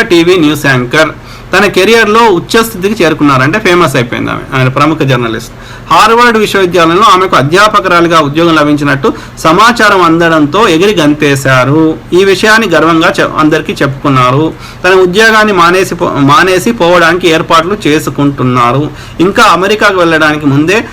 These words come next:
తనకు చేరుతున్న సమాచారం అంతా బోగస్ అని తేలింది. అంటే ఆమెను మోసం చేశారు. అదే సింగ్ ఎవరు?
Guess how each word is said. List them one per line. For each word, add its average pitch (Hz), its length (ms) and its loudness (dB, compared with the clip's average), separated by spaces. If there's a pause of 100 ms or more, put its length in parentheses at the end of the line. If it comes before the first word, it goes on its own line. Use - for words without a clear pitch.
(260)
తనకు 208 500 2 (280)
చేరుతున్న 202 440 2
సమాచారం 156 560 0
అంతా 139 240 0
బోగస్ 147 420 0
అని 131 140 0
తేలింది. 131 680 -2
అంటే 165 160 0
ఆమెను 185 200 2
మోసం 143 320 0
చేశారు. 127 600 -2
అదే 127 260 -2
సింగ్ 202 180 0
ఎవరు? 185 380 2